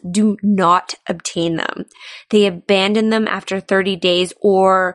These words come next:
never fully see them through down the road. The eight percent of people who do achieve their goals, of those, eighty-five percent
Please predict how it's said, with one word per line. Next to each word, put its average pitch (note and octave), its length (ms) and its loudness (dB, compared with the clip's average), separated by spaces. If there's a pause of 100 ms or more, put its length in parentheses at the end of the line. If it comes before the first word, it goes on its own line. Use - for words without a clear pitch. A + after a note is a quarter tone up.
(160)
never G3+ 520 2
fully F#3 600 2
see F3 200 -2
them E3 220 -4
through D#3 460 0
down E3 240 -4
the E3+ 100 -4
road. C#3+ 340 -2 (400)
The A#3 180 2 (160)
eight F4 300 -2
percent - 560 -4
of G#3+ 160 -2
people G#3 320 -2
who F3+ 480 -6
do D#4 320 4
achieve F3+ 460 -2
their - 120 -4
goals, - 640 -4
of F#3 260 -4
those, A3+ 560 2 (220)
eighty-five G#3 880 0
percent A3+ 720 -4